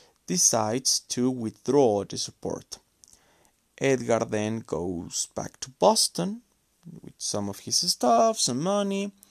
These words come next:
and he publishes his first book. He's not successful, so he, he sees that he has no money, mm,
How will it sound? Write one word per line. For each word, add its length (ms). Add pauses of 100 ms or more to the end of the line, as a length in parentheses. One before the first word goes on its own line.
(560)
and 360
he 360
publishes 880
his 220
first 420
book. 220 (200)
He's 240
not 200
successful, 640
so 240
he, 640 (400)
he 200
sees 580
that 340
he 160 (100)
has 360
no 180
money, 540 (520)
mm, 400